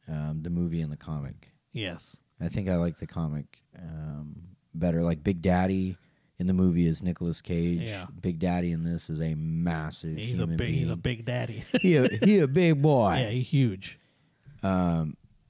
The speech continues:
Speaker 1: but yeah, so how do I wanna approach this? Can you imagine being, he's like, what, fifteen?
Speaker 2: Yeah, fifteen
Speaker 1: Somewhere
Speaker 2: years
Speaker 1: in
Speaker 2: old.
Speaker 1: there?
Speaker 2: Yeah, it's,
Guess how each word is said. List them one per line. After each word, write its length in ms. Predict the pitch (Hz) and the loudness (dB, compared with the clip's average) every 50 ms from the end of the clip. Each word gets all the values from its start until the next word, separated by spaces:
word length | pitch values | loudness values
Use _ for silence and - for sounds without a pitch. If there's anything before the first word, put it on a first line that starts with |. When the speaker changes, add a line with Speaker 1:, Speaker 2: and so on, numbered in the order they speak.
| _ _ _ _ _ _ _ _ _ _ _ _ _ _ _ _ _ - 104 | _ _ _ _ _ _ _ _ _ _ _ _ _ _ _ _ _ -2 0
Speaker 1:
but 140 | 104 92 67 | 0 2 2
yeah, 300 | 101 127 139 110 92 92 | 2 2 2 2 0 -2
so 500 | - - 139 123 120 120 117 110 - - _ _ _ _ _ _ _ _ _ _ _ _ _ _ _ - | 0 2 2 4 4 4 4 2 0 -4 _ _ _ _ _ _ _ _ _ _ _ _ _ _ _ -16
how 320 | - - - - - - 170 | -16 -14 -14 -10 -4 0 0
do 100 | 156 127 | 2 2
I 40 | |
wanna 240 | 107 98 92 87 85 | 2 2 2 2 0
approach 260 | 78 - - 82 - | 0 -2 -2 -4 -4
this? 220 | - - - - - _ - _ _ _ _ _ - | -4 -8 -12 -12 -18 _ -20 _ _ _ _ _ 2
Can 80 | 160 185 | 4 6
you 80 | 220 | 6
imagine 540 | 180 123 110 107 110 110 104 113 113 110 104 | 6 6 6 6 4 4 4 2 2 2 2
being, 300 | 95 98 98 98 95 95 | 4 4 4 4 2 0
he's 300 | 87 - 123 127 120 - | 0 0 0 0 0 0
like, 220 | - 104 90 82 - - | 0 2 2 2 0 -2
what, 400 | 95 90 90 92 90 82 76 - _ _ _ _ _ _ _ _ - - - - - - - | -2 0 2 4 4 4 4 0 _ _ _ _ _ _ _ _ -20 -20 -20 -20 -20 -6 0
fifteen? 1120 | - 160 165 - - - - - - - - 202 190 180 180 180 180 180 180 180 180 180 | 0 0 0 0 -6 -18 -18 -20 -18 -12 -6 -2 0 2 2 4 4 4 2 2 2 2
Speaker 2:
Yeah, 280 | 180 180 180 180 175 190 | 2 2 2 0 -2 -4
fifteen 180 | - - 143 131 | -6 -6 -4 0
Speaker 1:
Somewhere 320 | - 160 165 165 165 165 | 2 2 4 6 6 6
Speaker 2:
years 80 | 165 170 | 6 6
Speaker 1:
in 60 | 170 | 6
Speaker 2:
old. 80 | 170 170 | 6 6
Speaker 1:
there? 100 | 170 170 | 6 6
Speaker 2:
Yeah, 220 | 170 170 202 196 | 4 2 0 -4
it's, 400 | 190 - - - - - - - | -10 -12 -14 -16 -16 -16 -18 -20